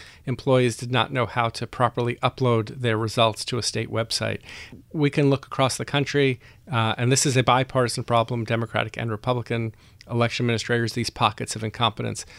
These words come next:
We tend to focus more on the big cities, which are controlled by Democrats, because that's where there are many more votes. And then that's where, uh, you start seeing claims that,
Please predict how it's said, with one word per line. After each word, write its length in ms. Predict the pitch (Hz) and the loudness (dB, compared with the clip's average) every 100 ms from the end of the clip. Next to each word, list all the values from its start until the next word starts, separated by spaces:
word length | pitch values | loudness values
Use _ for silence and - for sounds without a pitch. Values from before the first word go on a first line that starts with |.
| - | -6
We 100 | 135 | -2
tend 240 | 123 147 135 | 2 2 2
to 80 | - | 2
focus 380 | 131 - 110 | 0 0 -2
more 380 | 123 120 120 117 | 0 2 4 2
on 200 | - 117 | 0 -2
the 60 | 107 | 0
big 200 | 110 107 | -2 -2
cities, 480 | - 143 131 127 - | -2 0 2 0 -2
which 160 | 110 | -4
are 60 | 117 | -6
controlled 360 | - 113 120 110 | -8 -4 -4 0
by 120 | 104 | 0
Democrats, 520 | 113 113 - 110 - | 0 -2 -2 -2 -4
because 280 | - 110 107 | -8 -8 -2
that's 240 | 101 - | -2 -2
where 100 | 120 | -4
there 140 | 113 110 | 0 0
are 20 | |
many 220 | 110 113 | 0 0
more 200 | 113 107 | 0 0
votes. 380 | 107 107 101 - | 2 0 0 -6
And 200 | 120 113 | -4 0
then 260 | 110 107 95 - - - - | 0 0 -4 -14 -20 -20 -6
that's 380 | 113 107 - - | 0 0 0 0
where, 320 | 107 101 95 - - - | 0 0 -2 -10 -20 -12
uh, 140 | 120 110 | -6 -6
you 120 | 120 110 | -2 -2
start 340 | - 104 - | 0 0 0
seeing 260 | - 110 110 | -2 0 -2
claims 460 | - 135 110 107 | 2 2 2 2
that, 260 | - 104 | 2 2